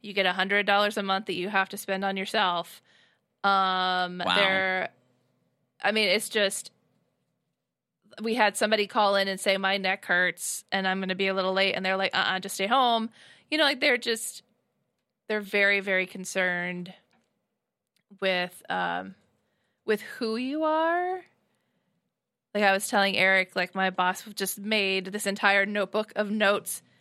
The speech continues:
Speaker 1: and I kept seeing my name written down. I was like, "What are you doing?" <laughs> And she said, "I'm just making sure that I'm writing down the important things about you so that I know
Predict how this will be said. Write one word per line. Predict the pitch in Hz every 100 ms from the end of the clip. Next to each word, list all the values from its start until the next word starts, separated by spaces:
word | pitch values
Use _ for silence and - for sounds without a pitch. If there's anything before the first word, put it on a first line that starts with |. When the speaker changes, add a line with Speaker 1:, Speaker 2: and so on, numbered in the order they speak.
| _ _ -
Speaker 1:
and | 214
I | 214
kept | 214 277 -
seeing | 285 277
my | 226 190
name | 190 180 185 196
written | 185 202
down. | 190 180 180
I |
was | 190
like, | 240 254
"What | 285
are |
you | 349 285
doing?" | 214 220 240 202 185 190 226 -
<laughs> | - _ _ _ - _ _
And | 240
she | 247 294
said, | 277
"I'm | 269
just | 247
making | 240 233 254
sure | 269 - 240 240 233
that | 220 220 -
I'm | 196 196 196
writing | 196 196 196
down | 190 190
the |
important | 190 185 190 196
things | 175 180
about | 190 175 -
you | - 165 185 185 202
so | - 196
that | 190 -
I | 196
know | 196 196 196 190 180 180